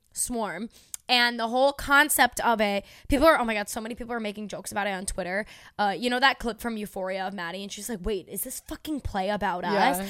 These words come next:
Speaker 2: yeah.
Speaker 1: People are like, me, like, um, the Beehive watching Swarm, like, as in Beyonce's, like, fans watching
Speaker 2: Yeah.
Speaker 1: Swarm because of how, like,
Speaker 2: Oh, yes.
Speaker 1: they're like, "Is this fucking play about
Speaker 2: Yeah.
Speaker 1: us?" Basically, the whole concept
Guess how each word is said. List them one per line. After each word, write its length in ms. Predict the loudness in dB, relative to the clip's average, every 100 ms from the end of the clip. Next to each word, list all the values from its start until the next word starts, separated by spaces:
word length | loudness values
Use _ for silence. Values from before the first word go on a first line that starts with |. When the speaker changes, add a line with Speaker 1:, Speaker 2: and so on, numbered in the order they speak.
| -8
Speaker 2:
yeah. 60 | -4
Speaker 1:
People 160 | 4 6
are 200 | 6 4
like, 280 | 0 -2 -8 _ _
me, 500 | -2 0 0 0 -2 -4
like, 240 | -6 -4 -2
um, 320 | -6 -8 -14 _
the 100 | 2
Beehive 560 | 2 -2 2 4 4 0
watching 400 | 0 0 -4 -2
Swarm, 560 | -2 0 0 0 0
like, 220 | -2 -2
as 140 | -2 -2
in 120 | -4
Beyonce's, 480 | -4 -4 -6 -6 -6
like, 140 | -8
fans 480 | -8 -8 -6 -10 -6
watching 320 | -2 -2 -2
Speaker 2:
Yeah. 40 | -4
Speaker 1:
Swarm 340 | -6 -8 -8
because 220 | -8 -4
of 60 | 8
how, 40 | 12 12 12 12 12 12
like, 40 |
Speaker 2:
Oh, 40 | 10
yes. 400 | 8 10 12 12
Speaker 1:
they're 100 | 10
like, 160 | 8
"Is 80 | 8
this 200 | 6 6 6
fucking 440 | 6 6 4 2
play 240 | 6 8
about 320 | 10 10 10 10
Speaker 2:
Yeah. 320 | 10 10 8
Speaker 1:
us?" 120 | 2 -6 -14 0
Basically, 560 | 2 4 0 -2 -2 0
the 140 | 2
whole 220 | 6 6 6
concept 720 | 2 0 2 2 2 0